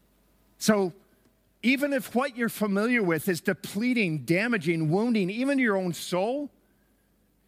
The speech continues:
you might hold on to patterns in life and relationships that you know aren't healthy.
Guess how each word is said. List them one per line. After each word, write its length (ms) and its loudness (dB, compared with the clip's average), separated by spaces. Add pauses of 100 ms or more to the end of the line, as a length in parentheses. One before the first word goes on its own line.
you 240 0
might 240 0
hold 300 -2
on 160 0
to 80 0
patterns 760 -2
in 280 -2
life 320 0
and 140 -4
relationships 680 -4 (1500)
that 220 0
you 280 2
know 500 2
aren't 260 -2
healthy. 540 -6